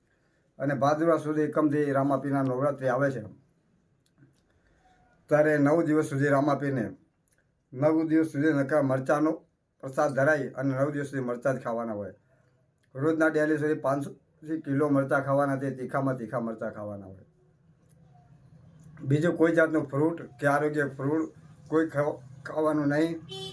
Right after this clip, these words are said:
અને ગમે તેટલા માણસો હોય, ઉપવાસમાં કેળા ખાતા હોય, ફ્રૂટ ખાતા હોય,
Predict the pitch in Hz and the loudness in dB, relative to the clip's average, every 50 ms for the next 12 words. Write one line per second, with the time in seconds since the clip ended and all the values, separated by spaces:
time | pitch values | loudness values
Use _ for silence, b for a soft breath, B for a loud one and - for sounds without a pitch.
0 | - - - - - - - - 139 139 127 143 147 170 185 185 185 190 185 185 | -14 -16 -16 -16 -12 -10 -6 -2 -2 -2 0 0 0 2 2 2 2 2 2 2
1 | 180 175 170 170 175 - - 180 170 175 170 165 - - - 160 - - - 170 | 2 2 2 0 0 0 0 2 4 4 4 4 2 -2 -4 -8 -8 0 0 0
2 | 165 - - 170 170 165 156 - - - - - - - - - 151 165 175 180 | 0 0 -2 -2 -2 -2 -2 -2 -2 -4 -4 -4 -6 -18 -18 -10 -4 0 2 2
3 | 180 170 165 165 165 160 175 165 165 165 - - 147 160 165 151 156 160 160 - | 2 2 2 0 -2 0 2 2 2 2 0 0 -4 -4 -4 -2 0 -2 0 2
4 | 165 151 147 147 147 135 117 - | 2 0 2 2 2 0 0 -2